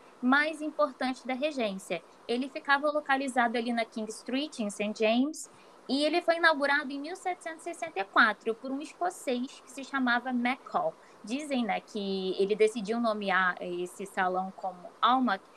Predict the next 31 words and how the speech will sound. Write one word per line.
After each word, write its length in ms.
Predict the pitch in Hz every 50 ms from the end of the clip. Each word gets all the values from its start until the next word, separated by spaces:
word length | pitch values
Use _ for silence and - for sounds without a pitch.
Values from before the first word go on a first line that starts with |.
| - - - -
que 60 | 247
é 40 | 240
como 260 | - 285 285 311 339
se 180 | - - 330 302
fosse 380 | - - 269 262 277 - 294
um 60 | 277
anagrama 520 | 269 269 277 277 247 226 226 240 247 262 254
do 100 | 240 240
nome 240 | 247 247 254 285 294
dele. 440 | 233 208 185 170 160 170 165 165 - - - - - - - - - - -
É, 320 | 208 220 220 214 214 214 - -
o 80 | 285
Almack 420 | 285 330 403 403 359 254 247 - - -
era 180 | - 233 247 262
um 80 | 294 311
salão 520 | - - 320 294 294 262 226 226 247 277 349 - -
de 160 | 226 190 196 196
baile 500 | 180 185 170 175 175 185 196 233 285 - - - - -
e 80 | 240 247
ele 240 | 262 254 285 285 - - -
media 440 | - 254 269 269 - 226 262 294 294 285 269 247 -
aproximadamente 1000 | - 320 - - 370 370 - - 320 294 277 254 269 269 277 277 277 - - 277 - -
trinta 360 | 311 330 359 381 - 381 349
metros 400 | 311 285 277 285 277 - - -
por, 260 | - - 359 381 - 254 - -
por 160 | 311 349 277
doze. 480 | 262 233 202 185 175 170 - 175 170 - - - - - -
Os 160 | - 269 262 262
bailes 400 | 240 262 277 311 370 381 311 320
aconteciam 680 | 311 311 - 277 269 262 254 233 233 - 254 226 208
ali 240 | 202 208 247 247